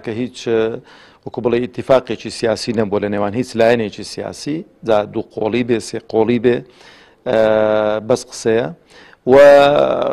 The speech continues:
قەناعەتیشم وایە بۆ مەسەلەی، ئە، ریفراندۆم و هەڵبژاردن و ئەوانش، ئە،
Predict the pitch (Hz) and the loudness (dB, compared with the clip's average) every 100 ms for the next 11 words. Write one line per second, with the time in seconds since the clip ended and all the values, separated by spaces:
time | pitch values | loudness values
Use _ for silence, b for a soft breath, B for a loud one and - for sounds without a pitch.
0 | - 139 135 139 175 143 - 135 147 139 | -4 0 4 4 2 -2 -4 2 4 6
1 | 120 135 147 - _ b b _ 117 107 | 4 2 -2 -10 _ b b _ -12 4
2 | 139 127 123 - 127 151 147 135 123 117 | 6 6 2 2 4 6 4 4 4 2
3 | 117 123 - 120 113 107 135 127 113 107 | 2 0 2 2 2 2 2 2 -2 0
4 | 110 107 104 113 107 98 110 104 113 151 | 2 2 2 0 -2 0 0 0 -4 -4
5 | 123 123 117 127 139 - b b b _ | 2 2 2 -2 -8 -12 b b b _
6 | 107 | 0